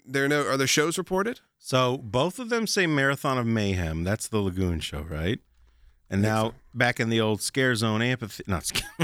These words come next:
Speaker 2: <laughs> sorry, Fear Factor amphitheater.
Speaker 1: One
Speaker 2: Uh,
Speaker 1: day.
Speaker 2: uh, one
Speaker 1: It will
Speaker 2: day.
Speaker 1: be
Speaker 2: We can only
Speaker 1: ours.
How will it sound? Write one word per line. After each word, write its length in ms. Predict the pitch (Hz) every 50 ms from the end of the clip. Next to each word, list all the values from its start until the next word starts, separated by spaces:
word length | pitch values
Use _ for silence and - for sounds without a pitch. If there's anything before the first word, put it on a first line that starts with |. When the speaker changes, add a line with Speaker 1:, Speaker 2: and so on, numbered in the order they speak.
| - - - -
Speaker 2:
<laughs> 460 | 117 101 87 85 - - 175 151 -
sorry, 360 | - - 131 107 101 98 95 - - - _ -
Fear 240 | - - 208 233 202
Factor 500 | 143 156 147 143 - - - 170 175 160 160 143
amphitheater. 680 | 180 185 147 160 143 - - 117 113 110 104 117 156 - - - - - - _ - -
Speaker 1:
One 180 | 135 156 170 -
Speaker 2:
Uh, 60 | 180
Speaker 1:
day. 340 | 175 165 151 135 113 113 -
Speaker 2:
uh, 180 | 139 131 120 123
one 200 | 147 175 208 -
Speaker 1:
It 60 | -
will 60 | 262 262
Speaker 2:
day. 60 | 208
Speaker 1:
be 60 | 165
Speaker 2:
We 200 | 156 151 156 156
can 140 | 160 - -
only 140 | 180 175 180
Speaker 1:
ours. 80 | 185